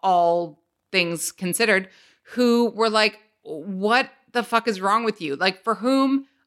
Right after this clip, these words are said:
"I'm gonna really get lofty here," but that's the moment that Brad Pitt became too Hollywood,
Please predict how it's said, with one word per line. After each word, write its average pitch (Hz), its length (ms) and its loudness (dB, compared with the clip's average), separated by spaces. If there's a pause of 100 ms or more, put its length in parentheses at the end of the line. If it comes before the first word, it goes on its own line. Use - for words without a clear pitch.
"I'm 220 160 -2
gonna 247 200 4
really 220 280 2
get 196 220 -2
lofty 190 360 0
here," 151 200 0
but 185 260 -8
that's 220 320 0
the 220 80 -2
moment 185 320 0
that 185 180 -4
Brad 180 300 0
Pitt 180 240 -2
became 165 640 -4 (680)
too 208 300 2
Hollywood, 202 680 2